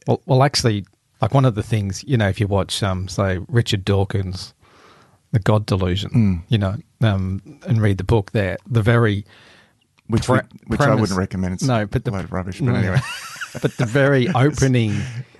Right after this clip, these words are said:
Speaker 1: uh, point is really that faith is the opposite of, of reason.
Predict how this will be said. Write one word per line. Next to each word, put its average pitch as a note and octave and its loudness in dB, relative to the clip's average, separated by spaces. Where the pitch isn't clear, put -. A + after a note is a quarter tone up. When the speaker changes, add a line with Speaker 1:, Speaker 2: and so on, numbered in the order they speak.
Speaker 1:
uh, A2 2
point A2 0
is A2+ 0
really A2+ 2
that G2 -2
faith - 0
is G2+ 0
the A2 2
opposite G#2 0
of, G2+ -4
of G2+ -4
reason. G2 -4